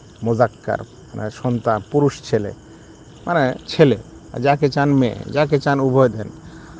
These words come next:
আর যাকে চান তাকে ইয়াজআলুহু আকীমান, তাকে বাঁঝ বানিয়ে দেন, বন্ধা করে দেন। তো যদি আল্লাহ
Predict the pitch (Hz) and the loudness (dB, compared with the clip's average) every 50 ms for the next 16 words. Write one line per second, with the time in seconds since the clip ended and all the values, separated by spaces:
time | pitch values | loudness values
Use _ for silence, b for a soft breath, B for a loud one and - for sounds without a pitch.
0 | B B - - 123 127 123 113 139 143 147 147 - 180 156 - 165 165 175 180 | B B -4 -2 0 0 2 4 6 6 6 6 2 0 2 4 6 6 6 6
1 | 175 160 - 147 139 139 - - 165 170 185 196 214 277 240 165 - - - - | 4 0 2 2 2 2 2 2 2 4 4 4 4 2 0 -6 -14 -16 -16 -16
2 | - - - - - - - 135 135 139 135 131 139 127 117 139 147 151 156 156 | -18 -20 -20 -20 -20 -12 -2 2 4 4 6 6 6 6 6 6 6 6 4 4
3 | 147 151 160 - - - 139 127 - - 170 160 147 127 113 107 104 98 - - | 4 2 0 0 2 2 2 2 2 0 0 2 2 2 0 -2 -4 -8 -10 -14
4 | - - - - - - - 131 131 131 - - 160 170 170 160 139 110 104 113 | -18 -20 -20 -20 -20 -4 0 0 0 0 0 0 0 0 0 0 -2 -4 -2 2
5 | 127 139 147 147 139 123 120 120 110 107 104 107 104 117 123 123 123 - - - | 4 4 4 4 2 0 -2 -2 -2 -2 -4 -4 -2 -2 -2 -2 -2 -6 -10 -18
6 | - - - - - - - - - 110 113 131 135 143 151 147 151 151 131 - | -20 -20 -20 -20 -20 -20 -20 -14 -10 -2 2 4 4 6 6 6 6 4 4 2
7 | 113 107 104 98 101 98 - - - - - B B B B B B B B B | -2 -4 -4 -6 -8 -10 -12 -14 -18 -20 -20 B B B B B B B B B
8 | B B B - 110 107 104 104 120 120 117 120 156 151 139 117 113 117 120 131 | B B B -8 -6 -6 -4 -2 0 0 0 2 2 2 4 4 2 2 0 -2
9 | 123 | -2